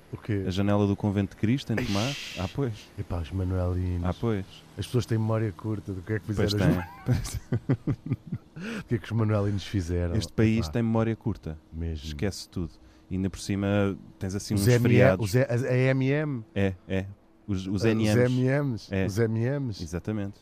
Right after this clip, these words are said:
Speaker 2: Não, é terrível. E
Speaker 1: É
Speaker 2: tens
Speaker 1: horrível.
Speaker 2: aquele, enfim, os líderes dos neomanuelinos, tudo aquilo. É uma gente que tu
Speaker 1: As claques também muito ligadas
Speaker 2: É,
Speaker 1: às
Speaker 2: tu
Speaker 1: claques.
Speaker 2: percebes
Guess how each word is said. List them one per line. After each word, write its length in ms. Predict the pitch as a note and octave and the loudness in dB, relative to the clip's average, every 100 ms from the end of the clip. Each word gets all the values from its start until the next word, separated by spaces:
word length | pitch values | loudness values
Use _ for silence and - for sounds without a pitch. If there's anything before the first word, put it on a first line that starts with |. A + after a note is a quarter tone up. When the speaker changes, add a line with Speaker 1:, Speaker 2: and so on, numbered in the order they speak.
| - - | -18 -6
Speaker 2:
Não, 180 | F2+ | -2
é 60 | A2 | -2
terrível. 500 | - D#2 D2+ E2 D2+ | -2 -6 -4 -4 -4
E 0 | |
Speaker 1:
É 80 | F2 | -4
Speaker 2:
tens 140 | E2+ | -6
Speaker 1:
horrível. 280 | E2 C#2 F2+ | -6 -2 -2
Speaker 2:
aquele, 680 | E2+ E2+ D#2+ D#2 D2 B1 G#1+ | 0 0 0 -2 -4 -8 -12
enfim, 140 | - E2+ | -8 -6
os 80 | D2+ | -4
líderes 400 | F2 E2+ D#2+ D#2 | -2 -2 -4 -6
dos 160 | D#2 | -8
neomanuelinos, 760 | E2 D#2+ E2 E2 D#2+ E2 E2+ E2 | -4 -4 -2 -2 -2 -4 -4 -6
tudo 160 | F2+ E2 | -6 -4
aquilo. 180 | F2+ E2+ - - | -4 -6 -12 -4
É 80 | A2+ | 2
uma 140 | A2+ | 4
gente 260 | G#2+ B2 - | 4 2 0
que 80 | C#3 | 2
tu 100 | B2+ | 4
Speaker 1:
As 100 | A2 | 4
claques 280 | B2 B2 A2+ | 4 0 0
também 240 | B2 A#2+ | -2 -2
muito 460 | A#2+ A#2 B2 B2+ A#2+ | -4 -4 -2 0 0
ligadas 320 | A#2+ B2+ B2+ | 2 2 4
Speaker 2:
É, 80 | A2 | 2
Speaker 1:
às 80 | |
Speaker 2:
tu 100 | - - | 2 2
Speaker 1:
claques. 180 | F3+ | 2
Speaker 2:
percebes 480 | F#3 - B2 - - | 2 2 2 2 -10